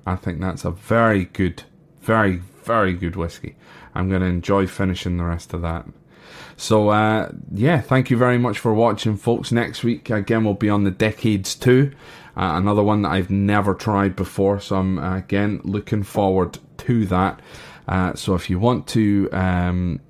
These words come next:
see what that one, what I feel about that one, if you like this video, subscribe to the channel,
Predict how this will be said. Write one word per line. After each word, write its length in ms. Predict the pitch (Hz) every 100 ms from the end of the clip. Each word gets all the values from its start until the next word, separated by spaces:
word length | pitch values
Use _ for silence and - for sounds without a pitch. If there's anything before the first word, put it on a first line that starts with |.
| _ _ _ - - _ _ _ -
see 260 | - 107
what 240 | 98 95 92
that 240 | 104 -
one, 280 | 98 101 98
what 180 | 95 76
I 20 |
feel 420 | - 104 101 95
about 360 | 92 95 82 101
that 240 | 120 -
one, 240 | 127 131 -
if 240 | 95 -
you 260 | 95 92 80
like 360 | 92 101 110 -
this 200 | 117 101
video, 400 | 120 127 139 135
subscribe 720 | - 98 - 104 107 113 104
to 100 | -
the 100 | 101
channel, 540 | 92 - 107 110 113